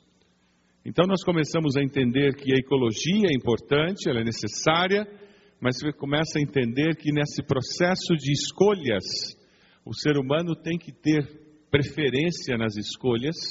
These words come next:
justamente por ser imagem e semelhança de Deus, e por ser alguém que quando ele recebe a preferência, você consegue ter um grupo maior, uma massa crítica maior de pessoas que terão condições de modificar o restante,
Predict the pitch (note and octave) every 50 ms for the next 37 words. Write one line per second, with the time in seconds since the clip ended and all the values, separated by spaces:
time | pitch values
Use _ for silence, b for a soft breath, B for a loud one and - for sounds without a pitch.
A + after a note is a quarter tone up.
0 | - - _ b b b b b b b b b b G#2+ G#2 D3 E3+ - - D#3
1 | C#3 C3 C#3+ F3+ F3+ - - - C3+ C#3+ C3+ - - C#3+ C#3+ C3+ B2+ A#2+ B2 C3
2 | D3+ F3+ G#3 A3 G3+ E3 D3+ C3 - - B2+ A#2+ A#2+ A#2+ B2 C3 C3 - - A2+
3 | A2 A2 A2+ C3 D3+ F#3 F#3+ - - - B B B B B B C#3+ D3+ - E3+
4 | D#3+ - - G#3 G#3 G3+ F#3+ E3+ D3+ D3 D#3+ G3 G#3+ A3+ G#3+ - G3+ F#3 - F3+
5 | F#3 F3+ F3+ D#3+ E3 D#3+ E3+ F#3 G#3 A#3 B3 A#3+ G#3+ F#3+ D#3 B2+ A#2 C3+ C#3 -
6 | - D3+ D3+ C#3+ C#3+ C3+ - C#3 C3+ - - C3 B2+ C#3+ E3+ G3+ G3 - - D3
7 | B2 - B B B B B B - C#3 - - E3 - E3 D#3 D3+ - E3 E3
8 | D#3 D3+ D3 - E3 D#3+ D#3+ D3+ D3+ D3 C#3 C#3 E3 G3 F#3 - F3+ F3+ F3 E3+
9 | D#3+ D3 B2+ C3+ D3+ F3 E3+ D#3+ D3 C#3 C3+ C3+ C#3 D#3 E3 - - D3 C3+ -
10 | E3+ F#3+ F#3+ - - - - E3 D#3 C#3+ C3+ C#3 E3 G3 G#3+ G#3+ F#3 F#3+ - D#3+
11 | D3 C3 - - G3+ A3 G#3+ - - B B B B B - E3+ E3+ - F#3 F#3
12 | F3+ F#3 F3 F3+ - G#3+ A#3 B3 B3+ A3+ G3+ F3+ - - - G3+ A3 A#3 A3+ F#3+
13 | E3+ G3 G3+ F#3+ G3 G#3 G#3 G3 G3+ F#3 - - D3+ - F#3 F#3 G3 G3+ G#3 G3+
14 | A3 A3+ - - - - F3+ F#3 F3 E3+ - - - G2+